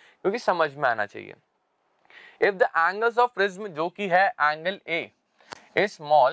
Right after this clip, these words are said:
then आर वन and आर टू का रिलेशन हम बता सकते हैं, आर वन प्लस आर टू A के बराबर है, and I and E will be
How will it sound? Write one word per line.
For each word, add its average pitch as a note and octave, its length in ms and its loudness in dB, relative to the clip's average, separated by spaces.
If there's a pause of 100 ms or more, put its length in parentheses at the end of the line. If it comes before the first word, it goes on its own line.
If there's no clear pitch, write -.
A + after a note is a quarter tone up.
(100)
then D#3 140 2 (120)
आर C3+ 260 4
वन E3+ 140 -6
and G3 220 -16
आर C3 200 4
टू E3+ 160 -12
का F3+ 120 0
रिलेशन D3+ 420 -4
हम D#3 120 -10
बता C3+ 240 2
सकते C3+ 280 -8
हैं, E3 80 2
आर A#2+ 180 4
वन C3 140 -8
प्लस C#3 240 -6
आर A#2+ 140 2
टू B2 240 -12
A B2 100 -8
के C#3+ 140 -2
बराबर C3 420 2
है, D3 200 -2
and - 100 -4
I B2+ 220 0
and D3 280 -8
E C3 200 -10
will A#2+ 220 -10
be G3+ 120 -10